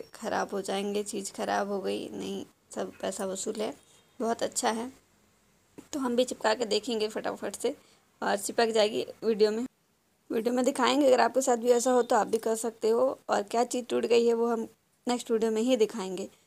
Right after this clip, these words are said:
तो आपने हमारे चैनल को ज्वाइन ना किया हो तो ज़रूर कर लीजिएगा, साथ में बेल आइकन भी प्रेस कर लीजिएगा ताकि आने वाली नेक्स्ट वीडियो आप फटाफट से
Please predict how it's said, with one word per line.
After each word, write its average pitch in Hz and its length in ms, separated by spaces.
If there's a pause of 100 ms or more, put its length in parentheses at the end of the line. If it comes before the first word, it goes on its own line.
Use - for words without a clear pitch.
(300)
तो 262 60
आपने 269 280
हमारे 262 260
चैनल 240 320
को 233 120
ज्वाइन 220 280
ना 247 200
किया 262 260
हो 226 100
तो 226 180
ज़रूर 254 400
कर 240 180
लीजिएगा, 220 380
साथ 262 320
में 226 140
बेल 220 220
आइकन 208 280
भी 220 120
प्रेस 214 300
कर 262 240
लीजिएगा 233 480
ताकि 269 400
आने 277 280
वाली 247 340
नेक्स्ट 294 320
वीडियो 233 260
आप 220 80
फटाफट 196 500
से 226 200